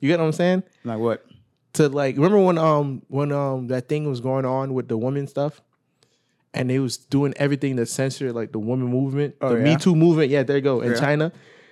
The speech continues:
Speaker 1: So they was, like, doing everything to censor words and stuff,
Speaker 2: Mm-hmm.
Speaker 1: and they couldn't do, they couldn't use social media because
Speaker 2: Yeah.
Speaker 1: they couldn't use certain things.
Speaker 2: Mm-hmm.
Speaker 1: So they couldn't say, like, Me Too or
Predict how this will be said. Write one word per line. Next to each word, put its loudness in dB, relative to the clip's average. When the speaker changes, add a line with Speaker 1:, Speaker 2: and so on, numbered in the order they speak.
Speaker 1:
So 2
they 6
was, 2
like, 0
doing 6
everything 2
to 2
censor 2
words 4
and -2
stuff, 0
Speaker 2:
Mm-hmm. -6
Speaker 1:
and 0
they 0
couldn't -2
do, 2
they -2
couldn't -4
use 2
social -4
media -4
because -2
Speaker 2:
Yeah. -4
Speaker 1:
they -2
couldn't -2
use -2
certain -4
things. -8
Speaker 2:
Mm-hmm. -6
Speaker 1:
So 2
they 0
couldn't 2
say, 0
like, -2
Me 4
Too -2
or -4